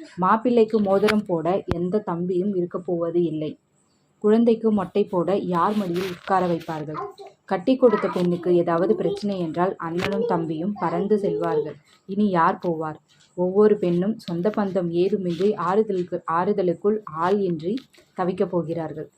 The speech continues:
ஒவ்வொரு ஆணும் தன் கஷ்ட நஷ்டங்களில் பங்கு கொள்ள அண்ணன் தம்பி யாருமின்றி அவதிப்பட போகிறார்கள். அப்பா அம்மாவை தவிர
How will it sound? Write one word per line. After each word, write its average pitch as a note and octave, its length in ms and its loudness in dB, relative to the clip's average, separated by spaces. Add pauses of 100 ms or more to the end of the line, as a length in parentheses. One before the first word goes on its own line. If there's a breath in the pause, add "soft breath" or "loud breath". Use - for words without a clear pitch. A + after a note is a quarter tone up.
(420)
ஒவ்வொரு B3+ 420 4
ஆணும் F#3 440 2 (100)
தன் G3+ 220 0
கஷ்ட F#3 360 0
நஷ்டங்களில் F3+ 640 -2
பங்கு F3 280 -4
கொள்ள E3+ 420 0
அண்ணன் G3+ 360 0
தம்பி F3+ 360 0
யாருமின்றி E3+ 640 -2 (120)
அவதிப்பட F3+ 520 -2
போகிறார்கள். D#3 640 -6 (540 soft breath)
அப்பா A#3 420 0
அம்மாவை G#3 460 2
தவிர F3+ 520 0